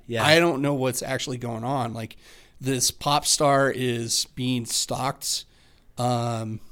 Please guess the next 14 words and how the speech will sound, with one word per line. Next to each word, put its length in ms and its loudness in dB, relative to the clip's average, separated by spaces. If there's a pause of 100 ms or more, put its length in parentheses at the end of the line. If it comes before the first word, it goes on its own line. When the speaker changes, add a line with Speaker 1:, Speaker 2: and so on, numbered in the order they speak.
(180)
Speaker 2:
and 640 -4 (480)
her, 580 -2 (1700)
she 200 -4
starts 360 0
to 60 -8
become 280 -4
a 60 -6
movie 440 -2
star 540 0
or 60 -4
something 380 -2
like 200 -2
that. 360 -2 (420)
And 500 -4